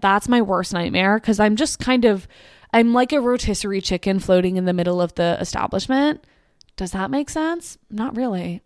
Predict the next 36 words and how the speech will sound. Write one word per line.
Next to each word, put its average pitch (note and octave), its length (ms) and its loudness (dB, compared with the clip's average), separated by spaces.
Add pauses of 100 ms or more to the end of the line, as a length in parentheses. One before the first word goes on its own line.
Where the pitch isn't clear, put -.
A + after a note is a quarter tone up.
(140)
And G3 100 -4
I'm B3 140 0
okay G3 160 -4
with F3 120 -6
that. F3 280 -8 (420)
I A#3+ 380 4 (320)
am A3+ 180 2
just A3+ 300 2
kind A#3 160 -2
of, G#3 100 -2
like, G3 200 -2
lost F3+ 760 0
and G3 160 -2
confused F#3+ 880 -2 (340)
and G3+ 280 0
hoping A#3+ 500 0
that G#3+ 120 -2
my G3+ 120 0
food G3+ 300 0
is F#3 120 0
made F#3 320 -2 (260)
i-, G#3 140 0 (300)
in A3 180 0
lightning G3 640 -2
speed G#3 440 -4 (260)
so G#3+ 240 2
I F#3+ 120 6
can G#3 180 -4
evacuate F#3+ 560 -2
the F#3 60 -6
dance F3 280 -4
floor F3 260 -2
as E3+ 180 -2
quickly F3 320 -6
as F3 120 -4
possible. C#4 720 -4